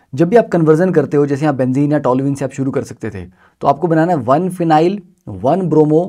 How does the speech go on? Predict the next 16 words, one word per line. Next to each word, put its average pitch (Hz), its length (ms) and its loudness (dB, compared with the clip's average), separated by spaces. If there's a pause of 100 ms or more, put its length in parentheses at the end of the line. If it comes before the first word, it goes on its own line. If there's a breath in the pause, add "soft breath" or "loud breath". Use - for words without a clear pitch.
(140)
ब्यूटेन, 127 640 -4 (340 soft breath)
मतलब 156 120 2
आपको 175 220 2
चार 175 300 2
कार्बन 170 320 -2
की 175 100 -8
चेन 160 300 -2 (580)
लगानी 127 420 -2
पड़ेगी। 113 380 -6 (340)
तो 151 60 -8
टोल्यूइन 160 560 0
से 220 180 -4
शुरुआत 156 440 -2
करके 160 360 -4
तो 165 140 -10
मुझे 147 300 -4